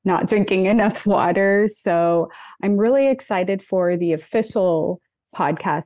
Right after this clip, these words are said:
to come out on November seventeenth.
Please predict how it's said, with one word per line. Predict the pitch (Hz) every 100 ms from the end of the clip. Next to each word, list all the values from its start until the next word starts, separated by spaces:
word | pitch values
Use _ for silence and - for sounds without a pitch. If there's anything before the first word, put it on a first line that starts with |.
| _
to | 185
come | - - 156
out | 165 156 156 -
on | 170 160 160
November | 165 170 170 175
seventeenth. | - 185 170 175 - 170 175